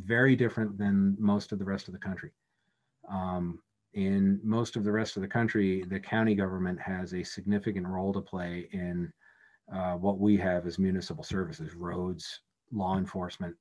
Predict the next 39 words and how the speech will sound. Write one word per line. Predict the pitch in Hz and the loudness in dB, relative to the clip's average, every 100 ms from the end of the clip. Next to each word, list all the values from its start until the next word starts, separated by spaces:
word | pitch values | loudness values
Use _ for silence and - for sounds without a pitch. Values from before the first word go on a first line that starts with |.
| _ - | _ -14
um, | 87 165 82 82 82 - _ | -10 -10 -10 -10 -14 -16 _
things | 95 95 | -8 -8
like | 165 170 | -10 -10
that. | - 160 156 _ _ _ _ _ _ - | -10 -10 -12 _ _ _ _ _ _ -6
Um, | 90 90 85 - _ | -2 -2 -4 -10 _
but | 120 104 101 - | -8 -2 -2 0
in | 104 98 95 95 92 | 0 2 2 2 -2
Chittenden, | - 107 117 104 98 98 | 0 0 2 4 4 4
in | 98 95 90 - - 101 | 2 2 2 -4 -4 -8
Vermont, | 98 104 123 98 95 - | 2 4 4 2 -2 -6
and, | 98 90 90 | -6 -6 -10
like, | 87 - _ | -16 -16 _
by | 95 95 - 95 | -10 -10 -10 -6
Chittenden | - 101 95 | -2 0 0
County, | - 85 85 82 _ _ _ _ _ 87 | -2 -8 -8 -10 _ _ _ _ _ -6
any | 87 123 110 | 2 4 4
county, | 95 76 78 80 | 0 -6 -8 -6
there | 117 110 | -4 0
are | 110 | 4
really, | 127 123 104 98 | 6 6 4 0
uh, | - 98 95 | -6 -8 -2
very | 110 113 | 2 2
few | 107 104 98 92 | 2 2 2 0
elected | 92 95 - 85 | -4 -6 -8 -10
officials | - 98 - 90 | -6 -6 -6 -8
in | 95 92 | -8 -8
county | 95 87 | -8 -10
government. | 82 92 80 78 | -10 -10 -10 -8
One | 95 107 117 | 0 2 2
is | |
the | 98 | 0
prosecutor, | 87 95 95 - - 113 113 | -4 -2 -2 -2 0 0 0
the | |
state's | 95 - 92 - | -4 -8 -8 -10
attorney, | - 90 196 - - _ _ _ _ _ | -12 -10 -10 -14 -20 _ _ _ _ _
is | 90 | -10
a | 98 | -8
county | - 92 92 | -4 -2 -2
employee. | 87 85 95 85 95 | -4 -6 -8 -8 -12